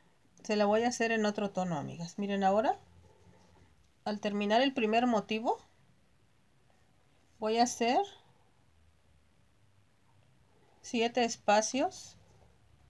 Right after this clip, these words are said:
de tres cadenitas para continuar tejiendo un motivo más.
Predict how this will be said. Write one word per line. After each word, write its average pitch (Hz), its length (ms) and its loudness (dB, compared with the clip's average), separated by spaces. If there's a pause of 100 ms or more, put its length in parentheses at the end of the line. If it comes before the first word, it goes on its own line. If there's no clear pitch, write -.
(520)
de 202 160 -6
tres 208 280 -4
cadenitas 202 680 0
para 185 240 2
continuar 185 500 -2
tejiendo 214 640 -4 (1200)
un 214 160 -4
motivo 190 460 -4
más. - 480 -14